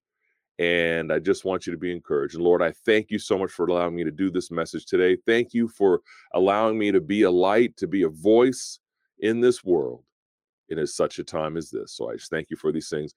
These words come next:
I pray for all the fathers out there doing it right and those who are struggling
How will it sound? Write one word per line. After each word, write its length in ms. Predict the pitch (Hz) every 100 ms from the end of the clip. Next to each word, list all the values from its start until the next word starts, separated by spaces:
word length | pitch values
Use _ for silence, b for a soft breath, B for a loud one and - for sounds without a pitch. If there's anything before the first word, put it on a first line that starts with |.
| b b -
I 60 |
pray 220 | 78 92
for 160 | 82 85
all 100 | 78
the 60 | 76
fathers 460 | - 85 82 78
out 140 | 85 76
there 100 | 80
doing 280 | 76 92
it 100 | 87
right 280 | 78 95 110 -
and 200 | 92 92
those 280 | 107 123 -
who 180 | 117
are 60 | 95
struggling 640 | - - 120 123 123 127